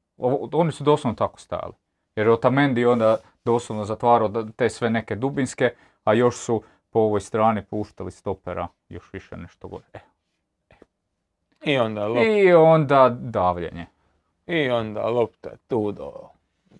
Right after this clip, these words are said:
Speaker 2: ovoga, kako se zove, De Paula.
Speaker 1: E, zapravo ovo, De Paul, to je Rodriguez koji se spusti
Speaker 2: Da.
Speaker 1: pa se malo
Speaker 2: Od nje-,
Speaker 1: digne.
Speaker 2: kažem, od
Speaker 1: Da.
Speaker 2: njega do De Paula, De Paul nema di,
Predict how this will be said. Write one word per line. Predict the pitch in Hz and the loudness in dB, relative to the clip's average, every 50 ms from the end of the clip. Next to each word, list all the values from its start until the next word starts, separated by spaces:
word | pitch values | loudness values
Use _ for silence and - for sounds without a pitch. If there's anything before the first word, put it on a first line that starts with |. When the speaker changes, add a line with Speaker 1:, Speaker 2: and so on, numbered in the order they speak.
| _ _ _ _ _ _ _ _ _ _ _ _ _ _ _ _ _ | _ _ _ _ _ _ _ _ _ _ _ _ _ _ _ _ _
Speaker 2:
ovoga, | - 107 - - - - - | -12 -12 -12 -12 -14 -18 -20
kako | _ - 120 - _ _ | _ -20 -20 -20 _ _
se | _ _ _ | _ _ _
zove, | _ _ _ _ _ _ _ _ | _ _ _ _ _ _ _ _
De | - 117 - _ - | -12 -12 -12 _ 2
Paula. | 170 156 147 143 147 143 135 127 - _ _ _ _ _ _ - | 4 6 6 6 4 4 2 0 -2 _ _ _ _ _ _ -20
Speaker 1:
E, | 131 - _ _ _ _ _ _ _ _ _ _ _ _ - | -20 -20 _ _ _ _ _ _ _ _ _ _ _ _ -6
zapravo | 156 151 170 151 - - 143 135 131 | 2 6 6 6 6 6 6 6 8
ovo, | 117 107 | 6 6
De | 95 101 104 | 2 -2 -4
Paul, | - - 143 139 127 | 0 4 6 6 6
to | 117 - 139 123 | 4 4 2 4
je | 113 | 4
Rodriguez | 117 113 117 123 127 107 113 - - | 4 2 0 -2 -4 -2 -2 -6 -6
koji | - - 110 101 | -6 -8 -8 -6
se | - 107 | -8 -10
spusti | - 147 175 202 220 196 156 - - 120 | -8 -2 2 4 6 6 6 4 2 0
Speaker 2:
Da. | - | 0
Speaker 1:
pa | - 120 | -2 -2
se | - - 123 | -2 0 -2
malo | 113 120 110 98 95 98 | 2 2 2 2 0 0
Speaker 2:
Od | 104 | 4
nje-, | 165 175 175 | 6 6 6
Speaker 1:
digne. | 160 165 127 120 117 - | 6 4 0 0 2 4
Speaker 2:
kažem, | 214 220 185 135 117 120 - - | 4 6 6 4 2 -2 -2 2
od | 165 185 180 | 2 2 4
Speaker 1:
Da. | 165 160 | 4 4
Speaker 2:
njega | 151 139 135 | 4 4 4
do | 131 135 127 | 4 2 2
De | 127 135 139 | 2 0 -2
Paula, | _ - 185 175 170 170 151 135 135 | _ 4 6 6 6 6 6 4 4
De | 156 190 196 | 4 4 2
Paul | 190 - 214 190 165 165 | 6 8 8 8 8 8
nema | 165 165 156 143 135 131 | 6 4 4 6 4 6
di, | 139 151 151 147 | 6 6 4 4